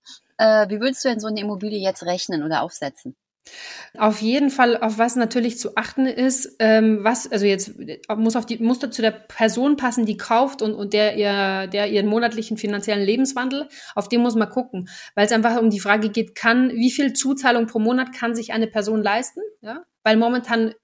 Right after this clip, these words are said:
Speaker 2: ist einfach prozentual gesehen, mathematisch geht's nur mit Zuzahlung.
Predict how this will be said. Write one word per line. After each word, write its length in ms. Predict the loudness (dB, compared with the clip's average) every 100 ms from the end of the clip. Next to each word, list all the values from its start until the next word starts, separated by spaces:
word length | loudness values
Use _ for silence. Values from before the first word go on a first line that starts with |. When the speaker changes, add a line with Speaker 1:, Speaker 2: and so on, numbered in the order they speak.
| -2
Speaker 2:
ist 160 | 0
einfach 440 | 0 0 0 -2 -6
prozentual 600 | -8 -4 -4 -2 2 2
gesehen, 420 | 0 -2 0 0 -2
mathematisch 840 | -2 -4 -4 -4 -6 -8 -18 _ -2
geht's 320 | -2 0 2
nur 100 | 2
mit 200 | 2 -4
Zuzahlung. 640 | -8 -6 -4 -2 -2 -4